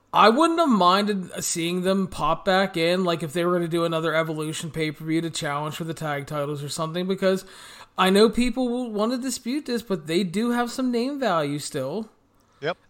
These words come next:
Speaker 1: And, like, if you're gonna do that Evolution pay-per-view, and, like, they tried to treat the first one kind of as an overall celebration, they had brought some names back from the past, um, I would have saw no problem with them popping in and doing a match, 'cause you know they were probably gonna lose.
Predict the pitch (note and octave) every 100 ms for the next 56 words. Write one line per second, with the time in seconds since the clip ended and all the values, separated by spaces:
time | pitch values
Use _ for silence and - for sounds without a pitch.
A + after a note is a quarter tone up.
0 | - F#3+ F#3+ F#3+ F#3+ G3+ G3+ F3+ D3+ G#3
1 | C4 B3 F#3+ A#3 A#3 G#3 G#3+ G3+ F#3+ G#3
2 | G#3 F#3+ F3+ F3 F3 F#3+ F3 E3 E3+ F3
3 | F#3 E3 E3+ G3 A3+ A#3+ G3+ A3 G#3+ D#3+
4 | F#3 G#3+ G#3 F3+ E3+ F3+ E3+ E3+ D#3 D#3+
5 | E3 E3 E3+ D#3 - E3+ D#3 D3 D3 D#3+
6 | F#3 F3 D#3+ D3+ D3 D3 D#3 D3+ D3 D3
7 | D3+ C#3 C3+ D3 C#3 C#3 B2+ D3 D#3+ -
8 | _ - - - - _ - - - F#3+
9 | F3+ F#3 G3 A3 G#3 A#3 A3 G#3 E3 F3+
10 | G3+ G3 F#3+ G3 B3 G#3 F3 - E3 E3+
11 | F3+ F#3 E3 E3 E3+ E3+ F#3 G3+ G3+ G3+
12 | A#3 A#3+ A#3+ D4 D3+ - G#3 F#3+ A#3+ D#4
13 | F4+ E4+ A3+ A3 A#3+ B3 C4+ D3+ B2 D3
14 | A3